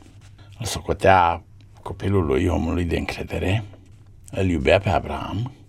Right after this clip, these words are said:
și vroia să îi spună ce planuri are cu privire la viitorul familiei lui. Abraham îl iubea și pe nepotul lui Lot,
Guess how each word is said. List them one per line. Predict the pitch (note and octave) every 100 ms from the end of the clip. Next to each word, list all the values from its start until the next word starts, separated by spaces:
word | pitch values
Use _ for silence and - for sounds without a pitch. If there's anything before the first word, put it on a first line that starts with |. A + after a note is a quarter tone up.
| - - -
și | - - - A2+
vroia | C3 - F2 F2+ G#2 B2
să | - B2 A#2+ B2
îi | - G#2+
spună | G2 - D3
ce | F#2+ -
planuri | - F2 F2+ C#2+
are | -
cu | -
privire | - A1+ - - -
la | F#2 - - - - - - - - -
viitorul | E2 C#2+ - - E2 D#2+ D2+ - - - - - - - - - - - - -
familiei | - - F2+ F2+ D2+ D2+ - G2
lui. | - - - - - - - - - - -
Abraham | - F2 E2+ D2+ F#2+
îl | E2+
iubea | D2+ F2+
și | F#2+ -
pe | F#2+ C#2+ A1+ F2 D#2+ F2
nepotul | G2 - F2 - E2
lui | F2+
Lot, | D#2 E2 - -